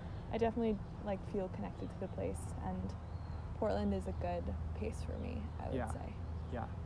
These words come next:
Speaker 1: Um,
Speaker 2: definitely. I, I mean, as s-, students here, we have been a little temporary, but, like, I think the more time you spend in a place,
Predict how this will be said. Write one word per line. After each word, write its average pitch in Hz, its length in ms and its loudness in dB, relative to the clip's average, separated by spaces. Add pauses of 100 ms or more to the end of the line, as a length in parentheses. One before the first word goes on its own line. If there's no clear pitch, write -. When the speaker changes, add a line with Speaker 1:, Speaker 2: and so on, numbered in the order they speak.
Speaker 1:
Um, - 220 -2
Speaker 2:
definitely. 120 340 0 (180)
I, 135 140 0 (140)
I - 40 0
mean, 127 300 2
as 131 160 2 (320)
s-, - 140 0 (120)
students 131 540 0
here, 113 200 2 (200)
we 117 160 2
have 110 300 2
been 117 120 2
a 113 40 2
little 110 160 2
temporary, 117 580 0 (100)
but, 113 120 2
like, 110 220 0 (680)
I 127 100 0
think 120 200 0 (280)
the 135 80 2
more 123 200 4
time 120 220 0
you 117 60 2
spend 113 260 0
in 113 60 0
a 110 40 -2
place, 120 200 -2